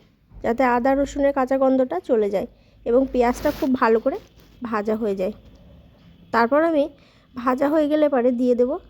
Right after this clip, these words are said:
টমেটো। এখানে দুটো টমেটো নিয়েছিলাম, টমেটোগুলো একটু ছোট ছোট করে কুচি করে নিয়েছি। দিয়ে দিচ্ছি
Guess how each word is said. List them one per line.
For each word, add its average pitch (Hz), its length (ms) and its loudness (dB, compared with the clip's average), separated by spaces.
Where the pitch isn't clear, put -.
টমেটো। 220 420 0
এখানে 302 300 -2
দুটো 285 300 0
টমেটো 294 320 2
নিয়েছিলাম, 302 480 -2
টমেটোগুলো 285 540 2
একটু 330 140 -6
ছোট 277 220 -6
ছোট 269 120 -4
করে 302 140 -2
কুচি 294 260 0
করে 240 260 4
নিয়েছি। 214 320 -2
দিয়ে 262 240 4
দিচ্ছি 294 240 0